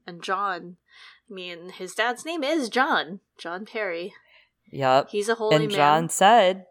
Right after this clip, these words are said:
Speaker 2: he was
Speaker 1: Yeah.
Speaker 2: gonna have to take up that mantle too.
Speaker 1: Yeah.
Speaker 2: John told him what he had to do with that knife and told him his prophecy, right? I mean, he did kind of give him a prophecy in a way that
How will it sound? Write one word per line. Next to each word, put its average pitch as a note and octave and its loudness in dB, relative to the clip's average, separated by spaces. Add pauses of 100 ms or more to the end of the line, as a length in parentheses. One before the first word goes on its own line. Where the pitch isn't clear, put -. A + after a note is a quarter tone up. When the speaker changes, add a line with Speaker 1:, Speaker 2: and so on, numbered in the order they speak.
(680)
Speaker 2:
he E3 -2
was D#3+ -2
Speaker 1:
Yeah. F3 -4
Speaker 2:
gonna D#3 0
have D#3+ 0
to D#3+ -2 (340)
take E3 0
up E3 0
that F3+ 0
mantle F#3+ -4
too. G3+ -2 (200)
Speaker 1:
Yeah. A#3 -16
Speaker 2:
John F3+ 6
told G3+ 4
him G#3+ 0
what D#3+ 4
he E3 2
had D#3+ 6
to D#3 -10
do E3+ -4
with F3 -6
that D3+ 0
knife E3+ -2
and D3 -4
told D#3+ 0
him D#3+ -2
his F3+ 0
prophecy, A#2+ -2
right? B2+ 2
I D#3+ 6
mean, D#3 -2
he F3+ -4
did F#3 -2
kind D#3 0
of D3+ -4
give E3 -4
him D#3+ -6
a C#3+ -6
prophecy C#3+ -2
in B2+ -4
a B2 -4
way B2 0
that A#2 0